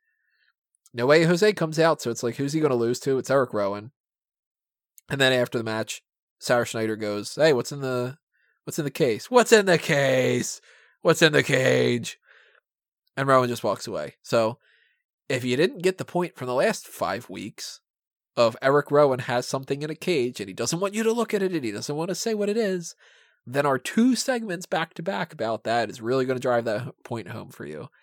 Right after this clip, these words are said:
They're really writing to people that have short-term memory loss and or are completely stupid,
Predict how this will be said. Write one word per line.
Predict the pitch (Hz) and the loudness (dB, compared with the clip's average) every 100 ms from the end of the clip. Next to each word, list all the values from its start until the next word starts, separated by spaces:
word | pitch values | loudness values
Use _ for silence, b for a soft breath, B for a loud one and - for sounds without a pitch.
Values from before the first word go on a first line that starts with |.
| _ _ _ _ _ _ | _ _ _ _ _ _
They're | 185 196 | 0 0
really | 170 165 190 226 185 | 4 4 4 2 0
writing | 127 120 131 143 | 2 2 0 -4
to | - | -12
people | 131 120 - 120 | -10 -10 -8 -4
that | 110 101 - | -2 -2 -4
have | 107 101 - | -6 -6 -6
short-term | 110 98 - 117 117 | -8 -8 -8 -10 -8
memory | 165 139 110 | -6 -6 -4
loss | 90 98 110 - | -4 -6 -8 -10
and | 131 139 143 | -8 -6 -4
or | 107 110 98 120 _ _ _ _ | -4 -4 -4 -6 _ _ _ _
are | - | -8
completely | 135 - 147 - - - 123 110 123 143 | -6 -10 -14 -14 -12 -2 -2 -2 -8 -6
stupid, | - 247 320 - 107 | -6 -4 -6 -4 -6